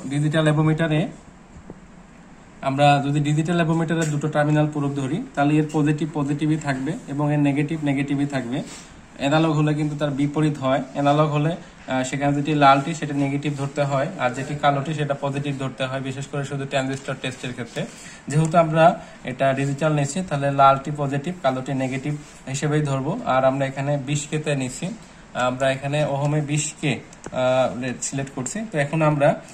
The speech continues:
এই, আহ, ট্রানজিস্টরের, আহ, লেগে ধরে ধরে পার্ট নিব। আমরা প্রথমত বেস শনাক্ত করতে, করব। তো বেস শনাক্তের জন্য কিন্তু ট্রানজিস্টর দুই দিকেই পার্ট দেবে, ঠিক আছে? তো দেখেন যে আমরা এই যে দুটো লেগে ধরলাম, কোনো পার্ট পাই নাই।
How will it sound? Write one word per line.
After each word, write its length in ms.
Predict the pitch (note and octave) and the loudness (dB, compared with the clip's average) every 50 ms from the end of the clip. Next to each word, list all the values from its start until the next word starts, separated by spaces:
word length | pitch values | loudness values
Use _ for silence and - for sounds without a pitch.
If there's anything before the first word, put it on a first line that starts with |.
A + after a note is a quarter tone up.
| - - - - | -20 -20 -12 -8
এই, 340 | C3 C3 C3+ C3 C3 C3 C3 | -4 -2 -2 0 0 2 2
আহ, 180 | B2+ B2+ B2 | 2 2 2
ট্রানজিস্টরের, 640 | B2 - C#3+ C3+ C3+ C#3+ C#3 C#3+ - D3 C#3+ D#3 F3 | 2 0 0 0 0 -2 -4 -2 -2 -2 0 0 -2
আহ, 240 | E3 D3+ - C#3+ C3 | -2 -6 -8 -6 -4
লেগে 320 | B2+ B2+ C#3 C3+ C3 C#3 | -2 -2 -2 -2 -2 -2
ধরে 220 | C3+ B2 C3 C3+ B2+ | -2 -2 -4 -4 -4
ধরে 180 | B2+ C#3 C3+ C3+ | -2 -4 -4 -2
পার্ট 240 | - C#3 C3 C3 - | 0 0 0 0 0
নিব। 240 | C#3 B2+ B2 D3 G3 - - - - - - - - - | -4 -2 -2 -4 -4 -6 -10 -18 -20 -20 -20 -20 -14 -6
আমরা 220 | B2 B2 B2+ C#3+ C#3+ | -4 -2 -2 -2 -2
প্রথমত 420 | E3 E3 D3+ F3 F3 E3+ E3 - | -2 -2 0 2 0 0 0 0
বেস 440 | E3+ D3+ C#3+ D#3 D#3 D#3 D3+ - - - - | -2 0 4 6 6 6 4 2 -4 -10 -12
শনাক্ত 380 | - - E3 D3 C#3 C#3+ - D3 | -4 0 2 2 2 2 0 -4
করতে, 400 | C#3+ - C3+ - - C3+ C3 B2+ - - - | -4 -4 -4 -4 -2 -4 -4 -4 -4 -6 -4
করব। 340 | - C#3+ C3+ C#3 F3+ A#3 A#3 - | -2 -2 -2 -2 -2 -4 -4 -4
তো 60 | F3 | -4
বেস 260 | C#3+ D3 D3+ D3+ - | 0 0 0 0 2
শনাক্তের 400 | - D3 D3 D3 D3 - E3 D3+ | 2 2 2 2 2 2 0 2
জন্য 240 | D3 D3+ D3+ D3+ D#3 | 2 2 4 4 2
কিন্তু 240 | D3+ D#3 D3 D#3+ E3+ | 2 0 0 -2 0
ট্রানজিস্টর 460 | - C#3+ C3 C3 C#3+ C#3 - - D#3 | 0 0 0 0 -2 -4 -4 -4 -4
দুই 220 | C#3+ C3+ E3 E3+ | 0 2 2 4
দিকেই 280 | D#3+ E3 E3 D#3+ D#3 D#3 | 4 4 4 4 4 4
পার্ট 240 | D#3 D3 B2+ A#2+ B2 | 4 4 4 4 4
দেবে, 240 | A#2 A#2 A#2 B2+ | 0 0 0 0
ঠিক 180 | B2+ - C#3+ D3 | -2 -2 0 0
আছে? 240 | - - - C3 G#2+ - - - - - - - | 0 0 0 -4 -4 -6 -10 -18 -20 -20 -20 -10
তো 100 | - C#3+ | -6 0
দেখেন 280 | D3 D#3 D#3 D#3 E3+ E3 | 0 2 2 4 2 4
যে 100 | D#3 D#3+ | 4 4
আমরা 380 | D#3 D3+ D3+ D3 D3 D#3+ G3+ A3+ - - | 6 6 6 6 6 4 4 2 -4 -6
এই 140 | - C#3+ C#3+ | -2 -2 0
যে 120 | C#3+ D3+ D3 | 2 2 2
দুটো 260 | C#3+ D3+ C#3+ - D#3 | 2 0 2 2 2
লেগে 240 | D3+ C#3+ C#3+ C#3+ D3 | 4 4 4 2 2
ধরলাম, 340 | C#3+ C#3 C3+ C#3 C#3 E3 G#3 | 2 2 2 2 2 0 0
কোনো 240 | F3+ D#3 D3 D3+ D3+ | 0 0 2 2 4
পার্ট 240 | D3 C#3+ C3+ C3+ - - | 4 4 4 4 2 2
পাই 160 | C#3+ C#3 C3 | 2 2 4
নাই। 180 | B2+ C3+ F3+ | 2 0 -2